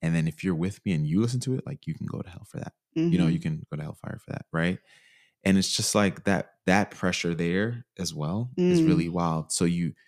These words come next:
Speaker 1: so you really don't do stuff or maybe not reach out, 'cause what if someone sees me at a
Speaker 2: Mm.
Speaker 1: place, right, you know, that is for people who, um, need help with this or that, or,
Speaker 2: Yeah.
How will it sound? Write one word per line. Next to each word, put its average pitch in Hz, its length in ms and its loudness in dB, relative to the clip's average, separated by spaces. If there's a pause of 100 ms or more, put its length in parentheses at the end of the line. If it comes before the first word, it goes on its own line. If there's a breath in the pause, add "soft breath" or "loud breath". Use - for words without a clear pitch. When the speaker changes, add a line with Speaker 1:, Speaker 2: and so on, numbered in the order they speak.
(260)
Speaker 1:
so - 140 -4
you 98 220 2
really 90 560 2 (1500)
don't 92 340 2
do 92 240 2
stuff - 420 -4
or 78 200 -8
maybe 82 220 0
not 87 240 -4
reach 85 280 -4
out, 82 200 -4
'cause 71 140 -8
what 85 120 -4
if - 120 -8
someone 92 320 -6
sees 110 380 -4
me 147 180 -6
at 143 160 -6
a 135 120 -6
Speaker 2:
Mm. 160 500 0 (200)
Speaker 1:
place, - 540 0
right, 71 400 -2
you 85 200 -2
know, 73 380 0
that 73 420 -2 (280)
is 73 200 -4
for - 240 -6
people 80 400 -6
who, 76 460 -6 (360)
um, 71 260 -18
need 78 180 0
help 78 380 -6
with 69 240 -6
this 80 260 -2
or - 40 -4
that, 76 180 2
or, - 80 4
Speaker 2:
Yeah. 165 320 6